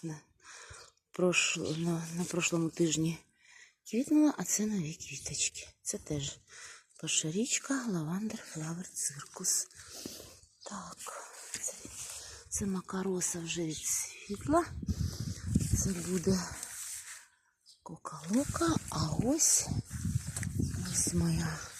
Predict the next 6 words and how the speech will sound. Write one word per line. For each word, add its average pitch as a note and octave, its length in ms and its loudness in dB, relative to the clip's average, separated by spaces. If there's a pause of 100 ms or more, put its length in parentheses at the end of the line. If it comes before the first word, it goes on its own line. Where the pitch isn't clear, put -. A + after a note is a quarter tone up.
(540)
ще E3 320 0
одна D3+ 260 2
полька. E3+ 800 2 (1000)
Кущик D4 380 4
біля C#4+ 320 8
забору. C#4+ 680 8